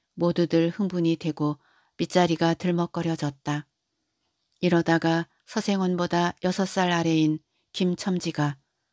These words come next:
"자네 모레 장가든다지?" 하고 신 목소리로 말을 하자 또다시 웃음이 터져나왔다.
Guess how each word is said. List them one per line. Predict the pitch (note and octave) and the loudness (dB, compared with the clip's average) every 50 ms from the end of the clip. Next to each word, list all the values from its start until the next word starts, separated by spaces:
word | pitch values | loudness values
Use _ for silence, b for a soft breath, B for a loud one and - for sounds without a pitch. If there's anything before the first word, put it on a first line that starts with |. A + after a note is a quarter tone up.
| _ _ _ _ _ _ _ _ _ _ _ _ | _ _ _ _ _ _ _ _ _ _ _ _
"자네 | - - - E3+ D#3 D3+ C#3+ C#3 C3+ C3+ C3+ - _ _ _ _ _ _ | -8 -2 2 4 6 6 6 4 2 0 -2 -6 _ _ _ _ _ _
모레 | - - E3+ E3+ E3 D#3+ D3+ | -4 0 0 2 4 2 2
장가든다지?" | D3 - E3 D#3+ E3 E3+ E3 D#3+ D3+ - C#3+ C#3+ C#3 C#3+ C#3+ C3+ - D#3 E3 G3 - _ _ _ _ _ _ _ _ _ _ _ | 0 0 0 2 2 4 2 0 0 0 -2 -2 0 -2 -4 -2 0 -2 -2 -2 -4 _ _ _ _ _ _ _ _ _ _ _
하고 | - - F#3+ - - D#3 D#3 D#3 D#3 b b b b b | -6 -4 -4 -2 0 0 0 -2 -4 b b b b b
신 | - - - G#3+ G3 F#3 | -6 0 2 2 2 2
목소리로 | F#3 F3+ - - F#3 F3+ F3 E3+ E3 F3 E3+ | 0 -2 -2 -2 -2 0 0 2 2 2 0
말을 | E3+ F3+ F3 E3+ F3 F3 | 2 0 0 0 0 -2
하자 | F3 F3 E3 - D#3 D3+ D3 - - _ _ _ _ _ _ _ | -2 -4 -4 -2 -2 -2 -2 -4 -10 _ _ _ _ _ _ _
또다시 | F#3 F#3 F#3 F3+ F3 F3 - F3+ | -4 0 2 2 2 2 0 -2
웃음이 | E3+ E3 E3 - E3+ D#3+ D3+ D3+ D3 D3 C#3+ _ _ _ _ _ | -2 -4 -4 -4 -2 2 2 2 2 2 -2 _ _ _ _ _
터져나왔다. | - G#3 F3+ - F3 E3+ E3+ E3 E3 E3 D#3+ - _ - D3+ D3 C#3+ | -4 -2 0 0 0 0 2 0 0 0 -2 -4 _ -6 -6 -6 -6